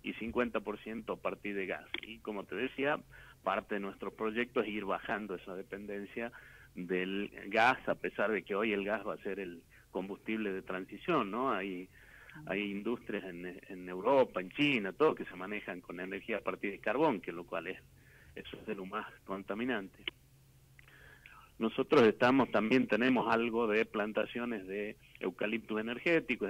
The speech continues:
hemos hecho las primeras experiencias para ver si generamos energía a partir de eso. O sea, estamos trabajando en ese tema en forma permanente,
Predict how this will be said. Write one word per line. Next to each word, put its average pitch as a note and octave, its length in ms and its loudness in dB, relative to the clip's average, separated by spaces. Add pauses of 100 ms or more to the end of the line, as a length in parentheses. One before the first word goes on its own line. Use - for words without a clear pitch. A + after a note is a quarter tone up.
(160)
hemos G2+ 240 -2
hecho A2 220 -2
las F#2+ 180 -4
primeras G#2+ 400 -2
experiencias A2+ 720 -4 (520)
para F#2+ 200 -2
ver G#2 340 0
si A2 220 -4
generamos G2+ 520 -4
energía G#2 360 -10
a - 20 -14
partir - 420 -8
de D#3+ 220 6
eso. C3 160 0
O G#2+ 60 -2
sea, - 160 -18 (460)
estamos F3 440 4
trabajando D3+ 540 4
en D3 80 4
ese C#3 200 2
tema C#3+ 520 4 (320)
en G#2 140 -2
forma A#2+ 400 0
permanente, G#2 680 -4